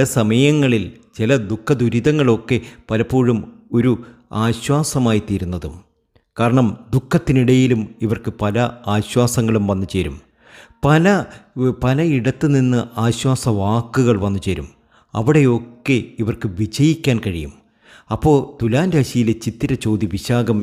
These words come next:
എന്നീ നക്ഷത്ര ജാതകർക്കും അമ്മ പൊന്നു തമ്പുരാട്ടിയുടെ അനുഗ്രഹം വേണ്ടുവോളമുണ്ട്. അമ്മയുടെ അനുഗ്രഹം കൊണ്ട് തന്നെ ഇവർ രക്ഷപ്പെടുക തന്നെ ചെയ്യും. അടുത്തത് മകരൻ രാശി. മകരരാശിയിലെ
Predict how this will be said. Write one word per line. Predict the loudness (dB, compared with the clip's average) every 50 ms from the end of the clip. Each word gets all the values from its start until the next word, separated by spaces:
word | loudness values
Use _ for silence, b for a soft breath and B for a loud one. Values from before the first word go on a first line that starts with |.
| -6 -6 -6
എന്നീ | -4 -2 0 0
നക്ഷത്ര | 0 -2 -4 -6 -6 -6 -4 -2
ജാതകർക്കും | 0 2 2 2 2 0 -2 -2 -4 -2 -4 -6 -6 -6 B B B B B B B
അമ്മ | 0 2 2 2
പൊന്നു | 2 2 2 2 2 2
തമ്പുരാട്ടിയുടെ | 2 2 0 2 2 2 2 0 0 -2 -2 0 0 2 0 0
അനുഗ്രഹം | 0 -2 -4 -4 -4 -4 -4 -4 -6 -6 -8 -8
വേണ്ടുവോളമുണ്ട്. | -8 -6 -6 -4 -4 -2 0 2 2 2 2 2 0 0 0 0 -2 -4 b b b b b b -4
അമ്മയുടെ | -2 0 2 2 4 4 2 2 2 -2 -6 -8 -6
അനുഗ്രഹം | -4 -4 -2 -2 0 0 0 0 0
കൊണ്ട് | 0 -2 -2 -2 0
തന്നെ | -2 -2 -2 0 -2 -2 -4 -4 -4
ഇവർ | -6 -4 -4 -4 -8 -8 -16 _ -8
രക്ഷപ്പെടുക | -4 -4 -4 -4 -6 -4 -4 0 0 0 -2 -2 -6
തന്നെ | -6 -6 -6 -6 -8 -6
ചെയ്യും. | -8 -8 -8 -10 B B B B B B
അടുത്തത് | -4 -4 -2 0 -2 0 0 0 -2 -2 -6 -8
മകരൻ | -6 -4 -4 -2 0 0 0 0
രാശി. | 0 -4 -6 -6 -8 -10 -12 -12 -12 -16 _ _ _ _ _ _ _ _ _ _ -4
മകരരാശിയിലെ | -2 -2 0 0 0 2 2 2 2 2 0 -2 -2 -2 0 0 -2 -4